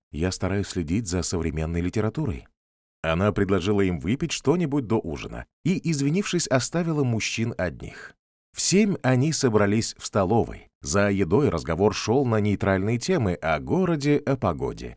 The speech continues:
При этом Дмитрий и Наталья даже друг с другом общались только по-английски. Элвис с благодарностью отметил про себя такую проявленную по отношению к нему любезность.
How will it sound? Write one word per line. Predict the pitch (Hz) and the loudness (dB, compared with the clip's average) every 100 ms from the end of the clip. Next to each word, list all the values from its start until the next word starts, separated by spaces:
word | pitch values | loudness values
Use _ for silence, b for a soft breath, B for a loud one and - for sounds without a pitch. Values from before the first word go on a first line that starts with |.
| _ - | _ 0
При | 98 | 4
этом | 107 104 98 | 4 4 0
Дмитрий | 80 120 131 101 95 | -2 -2 0 0 0
и | |
Наталья | 90 82 147 127 107 | 0 -2 0 2 2
даже | 107 123 123 | 2 2 2
друг | 123 131 101 | 2 0 0
с | |
другом | 85 160 127 90 85 | 0 0 2 0 0
общались | - 160 175 160 - | -2 -2 -2 -2 0
только | 123 165 - 160 | 2 2 0 -2
по-английски. | - 113 - 101 80 76 60 - 58 - _ _ _ | 2 2 2 -2 -2 -6 -8 -10 -14 -20 _ _ _
Элвис | 90 113 110 110 | 0 2 2 0
с | 87 | -2
благодарностью | 78 101 101 92 113 90 - 85 85 | -2 0 2 2 2 0 -2 -2 -2
отметил | 98 107 101 | 2 2 2
про | 87 95 | -2 -2
себя | 95 107 117 | 0 0 0
такую | 98 110 107 104 - - | -2 0 4 4 2 -2
проявленную | 98 92 107 98 95 92 90 | 0 4 2 2 0 0 0
по | 92 | -2
отношению | 87 87 - 113 101 | -2 -4 -2 0 0
к | - | -2
нему | 98 95 | -4 -2
любезность. | 95 120 113 80 - - - | 0 2 0 -2 -8 -14 -16